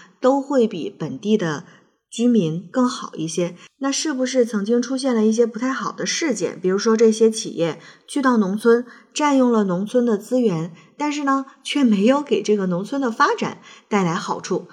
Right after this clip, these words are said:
对不对？比如说他请的工人全都是自己带来的啊，都不用我们本地的工人，那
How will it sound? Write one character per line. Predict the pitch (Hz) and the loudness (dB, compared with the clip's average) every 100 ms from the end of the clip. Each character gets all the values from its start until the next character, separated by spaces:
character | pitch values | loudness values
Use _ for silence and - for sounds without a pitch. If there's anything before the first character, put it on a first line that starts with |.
| - | -10
对 | - | -2
不 | 208 | 2
对？ | 196 | 2
比 | 175 | 2
如 | 160 | -2
说 | 180 190 | -2 -2
他 | 202 | -4
请 | 202 185 | -4 -8
的 | - | -8
工 | 147 190 | -6 -4
人 | 190 151 | -2 -2
全 | - 175 | -4 -4
都 | 202 | 0
是 | 226 | 0
自 | 247 | 0
己 | 220 | -2
带 | 196 190 | -2 -2
来 | 165 | -2
的 | 180 - - - _ | -2 -4 -12 -20 _
啊， | 233 240 | -4 -2
都 | 262 | -2
不 | 254 | 0
用 | 269 330 233 | 2 4 2
我 | |
们 | 190 247 | 2 0
本 | 247 165 | 0 -4
地 | 170 247 | -2 0
的 | 208 | 0
工 | 208 208 | 0 -2
人， | 143 110 - _ - _ | -2 -8 -18 _ -20 _
那 | 285 254 | 2 2